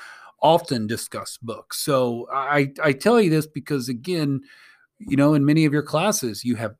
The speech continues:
book clubs. And, um, you know what? There's a lot of research, and one of the most important parts of research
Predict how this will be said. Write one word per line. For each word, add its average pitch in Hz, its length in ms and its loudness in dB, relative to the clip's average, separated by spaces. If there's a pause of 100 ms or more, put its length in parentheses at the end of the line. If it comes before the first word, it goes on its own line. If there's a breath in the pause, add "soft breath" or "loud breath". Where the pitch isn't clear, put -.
book 131 200 -8
clubs. - 760 -10
And, 117 360 -6
um, 110 380 -6
you 123 100 -2
know 127 120 2
what? 127 300 2 (960 loud breath)
There's 139 520 0
a 131 40 2
lot 190 200 4
of 147 80 4
research, 165 580 2
and 120 80 -2
one 135 100 0
of 139 60 0
the 131 40 0
most 135 220 -2
important 127 380 -8
parts 135 320 0
of 107 100 -8
research 123 640 -4